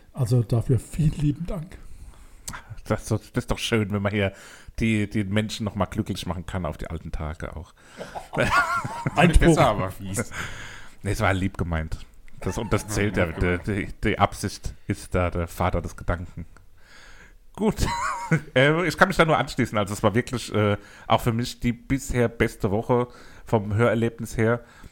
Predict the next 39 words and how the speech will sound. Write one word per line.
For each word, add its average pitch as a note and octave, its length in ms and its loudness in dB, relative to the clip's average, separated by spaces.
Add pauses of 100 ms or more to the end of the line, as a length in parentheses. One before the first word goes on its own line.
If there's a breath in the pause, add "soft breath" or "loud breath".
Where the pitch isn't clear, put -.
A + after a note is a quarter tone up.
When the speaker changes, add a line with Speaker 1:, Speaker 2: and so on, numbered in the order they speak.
(140)
Speaker 2:
Ähm, G2 640 -2 (100)
Finn A2 180 -4
Kliman A2+ 400 -2
kannte A#2 300 0
ich - 160 -10
bereits G2+ 380 0
auch B2 180 0
ganz A2+ 240 -2
gut. B2+ 300 0 (220 loud breath)
Das - 160 -2
Moped A#2 280 2
hatte G#2+ 140 0
ich - 80 -10
die - 80 -2
letzten G2+ 340 0
Wochen A#2 280 0
schon, A2+ 260 -2
wie A2 60 0
ich, G#2 180 -8
wie G#2+ 60 -2
ich A2 180 -6 (200)
quasi G2+ 380 0 (100)
in G2+ 100 -6
der F#2+ 120 0
Auswahl G#2 400 0
letztes - 440 -6
Mal G#2+ 200 0
schon A2 160 -4
erzählt G#2 340 -2
hatte, G#2 280 2 (500 loud breath)
ähm, G2 380 0
doch A2+ 140 2
auch B2 160 2
schon B2 180 -6
intensiver A#2+ 480 -4
gehört, A2+ 400 0
weil G2 80 4
es - 120 -8
mich G#2 280 -6